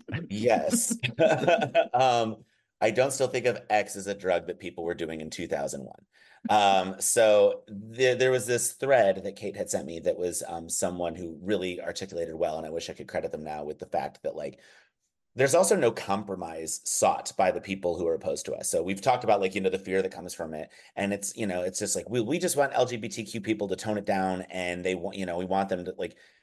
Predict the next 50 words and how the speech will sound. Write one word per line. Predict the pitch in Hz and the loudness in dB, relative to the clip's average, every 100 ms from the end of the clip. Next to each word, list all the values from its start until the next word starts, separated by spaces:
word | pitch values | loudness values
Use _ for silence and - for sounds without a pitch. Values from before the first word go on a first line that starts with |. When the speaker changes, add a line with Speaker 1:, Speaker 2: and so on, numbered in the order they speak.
| _ - | _ -8
Speaker 2:
No, | 120 165 | -2 0
no, | 185 | 2
no, | 165 92 | 2 2
'cause | 113 92 | -2 -2
once | 110 113 - - - | -2 0 -2 -4 -10
you, | 92 101 98 - | -8 -8 -10 -2
once | 123 123 - - | 0 0 -2 -4
you | 123 | -2
get | 113 - | 2 2
Target | - 117 104 | 4 2 2
to | 104 | -2
get | 98 | -2
rid | |
of | 95 | 0
their | 95 | -2
Pride | 98 117 117 | -2 0 0
collection, | - 110 107 107 104 | 2 0 0 -4 -2
then | 104 | -2
you | 107 | 0
want | 101 95 | -2 -2
us | 95 | -2
out | 95 | -2
of | - | -4
the | 95 | -6
ads, | 101 101 95 95 | -4 0 -2 -2
then | 104 101 | -4 -6
it's, | 98 - - | -8 -16 -10
they | - | -2
will | 127 | -2
continue | 135 139 131 190 180 | -2 -4 0 0 0
to | - 131 | -2 -6
rally | 107 107 107 110 98 | 0 2 4 2 0
against | 98 87 - - | 0 -2 -2 -4
something. | 104 90 62 | -2 -4 -10
It'll | 71 78 - - | -14 -14 -14 -6
always | 90 98 95 | 0 0 -2
be | 95 | -8
something. | - 80 64 | -8 -8 -8
And | 82 | -6
as | 98 | -4
we've | 95 | -4
discussed, | 92 - 92 | -4 0 0
that's | 92 90 | 0 -4
misplaced | 90 95 - 85 - | -4 -6 -4 -4 -4
anger, | - 85 80 | -8 -8 -8
that's | 78 | -8
misplaced | 90 87 - 80 73 - | -8 -8 -6 -6 -6 -8
fear | 87 85 | -4 -2
or | 76 | -2
whatever. | 62 58 65 | -6 -8 -10